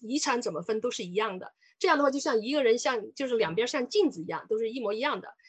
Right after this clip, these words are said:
像我有一个客户，他们当时就这样，他们只有一个孩子嘛，也是夫妻。他，他当时写就这样啊，如果我先，我先走，先给老公，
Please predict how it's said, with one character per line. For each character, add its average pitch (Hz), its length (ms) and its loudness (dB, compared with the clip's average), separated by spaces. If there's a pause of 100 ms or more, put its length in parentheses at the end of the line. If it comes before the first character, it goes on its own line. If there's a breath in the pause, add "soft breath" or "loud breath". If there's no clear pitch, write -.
(160 soft breath)
像 311 360 0
我 233 120 6
有 285 140 6
一 220 100 4
个 247 160 2
客 262 160 -4
户， 247 140 2
他 269 180 0
们 262 240 0
当 247 160 -2
时 247 160 -6
就 240 80 0
这 226 80 4
样， 214 100 2
他 233 120 -6
们 262 80 -4
只 277 100 -6
有 247 60 6
一 190 60 -4
个 226 120 0
孩 175 180 -6
子 190 120 -6
嘛， 170 180 -8
也 - 80 -16
是 202 340 0
夫 - 200 -14
妻。 240 280 -6 (280 loud breath)
他， 320 120 4
他 339 120 -4
当 349 120 4
时 370 120 4
写 - 180 4
就 226 80 -2
这 247 80 0
样 220 100 2
啊， 269 120 6
如 277 160 -2
果 339 100 6
我 214 240 6
先， 254 280 -6
我 214 160 0
先 320 220 2
走， 190 240 4
先 277 200 0
给 226 140 4
老 180 160 0
公， 202 300 -2